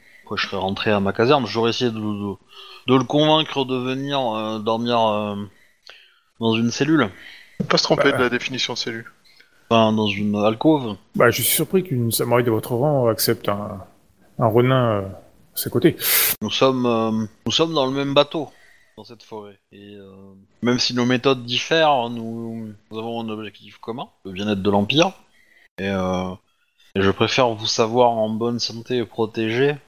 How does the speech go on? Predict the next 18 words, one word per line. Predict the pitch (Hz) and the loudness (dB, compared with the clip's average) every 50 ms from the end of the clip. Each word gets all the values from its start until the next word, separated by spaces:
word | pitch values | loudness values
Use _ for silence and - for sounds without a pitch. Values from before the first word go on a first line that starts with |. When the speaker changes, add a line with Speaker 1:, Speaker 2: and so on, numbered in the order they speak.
| _ - - | _ -12 -10
Speaker 1:
euh, | 107 110 107 107 107 107 107 104 104 104 104 104 104 104 - _ _ - - - - - - _ _ _ _ - | -8 -6 -6 -6 -6 -6 -6 -6 -6 -6 -8 -8 -8 -10 -14 _ _ -20 -20 -20 -20 -20 -20 _ _ _ _ 0
au | - - | 2 2
sein | - - 127 123 123 | 2 2 0 -2 -4
d'une | 120 113 107 107 107 107 104 104 101 | -6 -8 -8 -8 -8 -6 -6 -8 -8
ville | 107 117 123 120 113 | -8 -6 -2 0 2
avec | 107 104 101 101 101 95 - 107 104 | 2 2 2 0 -2 -8 -10 -14 -10
des | 107 110 | -8 -6
soldats, | 107 - - 107 104 107 107 113 113 110 107 110 110 110 110 | -6 -6 -6 -6 -4 -2 0 2 4 4 6 4 4 2 0
et | 107 98 | -2 -6
cetera, | - 101 98 - - 101 101 113 120 127 127 - | -8 -12 -10 -6 -4 -2 2 4 4 4 2 0
plutôt | - 104 101 - 107 | -4 -14 -10 -10 -10
que | 98 - 98 98 | -10 -10 -12 -12
de | 92 98 98 | -12 -12 -14
vous | 98 101 98 | -16 -14 -12
laisser | 92 90 92 110 98 | -12 -10 -8 -8 -6
dormir | 98 95 98 98 101 101 98 | -6 -6 -6 -6 -6 -8 -8
ici, | 95 - - - 123 123 123 120 | -6 -6 -6 -6 -6 -6 -4 -4
euh, | 110 104 101 98 95 | -4 -6 -6 -8 -10